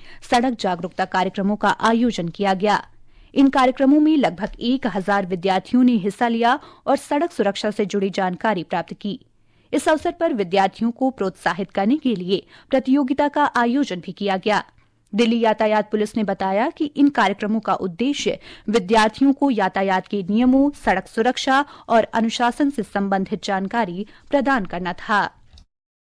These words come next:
रक्षा मंत्री राजनाथ सिंह ने आज प्रधानमंत्री नरेंद्र मोदी से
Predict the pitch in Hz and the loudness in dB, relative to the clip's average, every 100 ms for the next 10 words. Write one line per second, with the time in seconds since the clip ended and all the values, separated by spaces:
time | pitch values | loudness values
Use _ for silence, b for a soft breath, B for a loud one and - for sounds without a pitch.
0 | _ _ _ - - - _ _ - 254 | _ _ _ -20 -20 -20 _ _ -4 -2
1 | 262 339 339 320 294 330 302 208 190 202 | 0 0 2 2 2 2 2 2 0 -2
2 | 202 - 240 247 269 247 190 - - 180 | -2 -2 -2 2 2 0 -2 -4 -8 -6
3 | 185 208 208 190 208 185 180 185 170 185 | -4 -4 -4 -6 -6 -4 -4 -6 -6 -6
4 | 190 240 262 262 | -4 -2 -2 -2